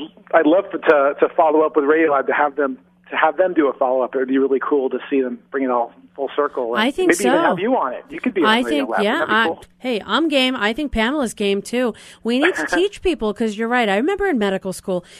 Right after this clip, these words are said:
Speaker 2: nobody would ever see anyone do well. The in-hospital cardiac arrest, that's when you're in a hospital setting and a code is called. They, those people still were so sick they wouldn't do well.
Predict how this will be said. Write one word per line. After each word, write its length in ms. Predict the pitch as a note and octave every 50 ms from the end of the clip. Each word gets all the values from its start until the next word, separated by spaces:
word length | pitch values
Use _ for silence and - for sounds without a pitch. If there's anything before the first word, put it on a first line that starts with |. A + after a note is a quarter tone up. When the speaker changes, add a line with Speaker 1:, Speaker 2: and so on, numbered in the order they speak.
| - - -
Speaker 2:
nobody 400 | G#3+ A3+ A#3 B3+ B3+ D4+ D4+ D4
would 120 | C#4+ B3+
ever 220 | A#3 A3+ A3+ A#3+
see 240 | A#3+ - - - G#3
anyone 380 | G3+ G#3 G3+ F#3+ F#3+ F#3 F#3 F#3+
do 280 | F3+ - - F#3 F3
well. 440 | F3 E3+ D#3+ D#3+ D#3+ D#3+ E3+ F3 - _ - - - _
The 260 | - G#3+ A3 G#3 G#3 A3+
in-hospital 640 | A#3+ B3+ C#4+ B3+ B3 A3+ A3+ A3+ - - G3+ F#3+ F3
cardiac 520 | - - G3+ F#3+ F3+ F3 F3 E3+ E3 -
arrest, 380 | F3 E3+ E3 E3 F3 - - -
that's 260 | A#3+ B3+ D4+ D#4 -
when 140 | D4 C4 A#3
you're 160 | G#3 F#3+ F#3
in 280 | - - B3 D#4 F4 F4
a 120 | F4 D#4+
hospital 480 | C#4+ C#4 C#4+ C#4 - - A#3 A3 G#3+ G3+
setting 400 | - G#3 G3+ F#3+ F#3+ F#3 F#3 - - - - - -
and 200 | - G#3 A3 G#3+
a 60 | G3+ G3
code 500 | - - - A3+ D#4 E4+ F4+ F4+ E4+ A3+
is 200 | G3 F3 D#3 -
called. 500 | - - - E2+ - - - - - - _ - - - - - _
They, 320 | - G#3 G#3 A#3+ C4 C#4+
those 240 | D4 B3+ D4+ F4 -
people 320 | - - E4+ E4+ E4+ E4+ D#4+
still 440 | - - - - F4 F#4 F#4 E4+
were 100 | B3 A3
so 300 | G#3 - - - D#4 E4
sick 320 | D4 - - D4 B3+ - -
they 140 | - A3 G#3
wouldn't 360 | G3 G#3 G#3 G#3 G3+ F#3+ -
do 160 | F#3+ F#3 F3
well. 320 | D#3+ E3+ E3+ - - -